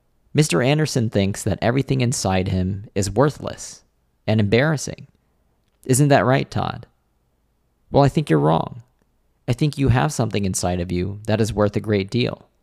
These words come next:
Mister Keating walks towards the chalkboard and writes down a quote from Walt Whitman. "I sound my barbaric yawp over the rooftops of the world." For those of you that don't know,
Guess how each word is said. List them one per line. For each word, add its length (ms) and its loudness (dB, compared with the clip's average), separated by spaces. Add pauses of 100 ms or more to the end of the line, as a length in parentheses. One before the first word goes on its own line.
(760)
Mister 240 2
Keating 320 2
walks 320 2
towards 260 0
the 60 -4
chalkboard 640 -4 (480)
and 160 0
writes 220 4
down 180 2
a 60 -2
quote 360 -4
from 220 -6
Walt 200 -2
Whitman. 420 -8 (880)
"I 60 6
sound 400 4
my 120 4
barbaric 540 0
yawp 460 0 (420)
over 180 2
the 80 6
rooftops 560 -2
of 80 -8
the 100 -4
world." 440 -4 (1080)
For 140 2
those 220 8
of 100 6
you 120 4
that 180 2
don't 220 2
know, 280 -6